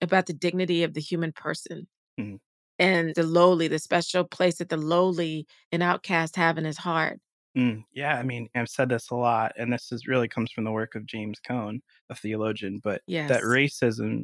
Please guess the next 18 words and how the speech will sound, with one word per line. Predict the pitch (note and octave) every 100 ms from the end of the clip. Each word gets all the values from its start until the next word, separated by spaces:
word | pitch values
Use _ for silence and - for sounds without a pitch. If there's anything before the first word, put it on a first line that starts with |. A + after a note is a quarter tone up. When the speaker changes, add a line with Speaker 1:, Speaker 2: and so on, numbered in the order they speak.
| C#3
Speaker 2:
what | A#2+ A#2
it | A2
is, | A2 A2
is | G#2+
a | G2
complete | - A2 - - A2+ -
denial | G#2 A2 A#2 G#2+
of | G#2+ A2
the | G#2+
incarnation. | G#2 G#2+ - G2 A2+ - - A#2+ - _ _ _ _ _
And | B2+
I | B2
think | C#3+ C3+
what | -
happens | - B2 C#3 B2+
for | - A2+
these | A#2
people | - B2+ B2+ A#2 G#2